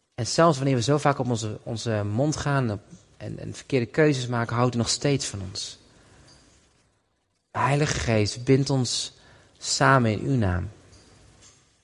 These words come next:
Breng ons verder, Heer, in uw hart. En als het zou betekenen, Heer, dat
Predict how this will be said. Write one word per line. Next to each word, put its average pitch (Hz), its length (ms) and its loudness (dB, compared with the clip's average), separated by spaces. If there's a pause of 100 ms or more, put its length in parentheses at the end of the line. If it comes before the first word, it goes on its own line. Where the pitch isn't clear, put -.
(520)
Breng 127 240 2
ons 123 160 -2
verder, 151 380 0
Heer, 117 380 0
in 123 160 -4
uw 139 140 -2
hart. 113 400 -2 (4000)
En - 60 -12
als 120 100 -4
het - 80 -4
zou 139 140 2
betekenen, 143 480 6
Heer, 135 200 6
dat 120 280 4